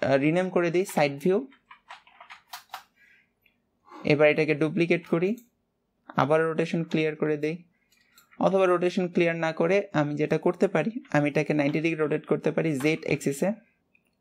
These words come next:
আচ্ছা, এটা যদি ফ্লিপ হয়ে যায়, অর্থাৎ এটা এই সাইড থেকে দেখা যাচ্ছে, so আমি চাচ্ছি এটা ফ্রন্ট ভিউ থাকুক, আমি এটাকে আবার রোটেট করব জেড অ্যাক্সিসে একশো আশি ডিগ্রি, যেন এটার যে নরমাল ভিউ সেটা এই দিকে থাকে। ফ্রন্ট ভিউটাকে উপরে নিয়ে আসি।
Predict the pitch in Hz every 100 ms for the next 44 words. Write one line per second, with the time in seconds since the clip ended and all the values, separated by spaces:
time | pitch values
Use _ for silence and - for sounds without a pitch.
0 | _ - 139 - 139 - 143 156 160 170
1 | 170 180 185 185 175 151 143 190 - -
2 | 143 - 143 - - 151 139 139 143 -
3 | 147 - 160 165 160 147 139 147 143 -
4 | 185 - 147 139 143 139 139 156 151 -
5 | 147 151 156 156 165 139 185 - - -
6 | - - 143 151 147 147 151 160 156 160
7 | - 151 156 143 151 143 143 156 160 143
8 | - 139 - 147 143 160 208 _ _ -
9 | - _ - 143 147 143 147 143 143 143
10 | 143 139 143 156 160 165 185 - 143 -
11 | 143 139 143 143 139 180 220 - - _
12 | - - - - 143 151 147 143 143 139
13 | 147 143 147 -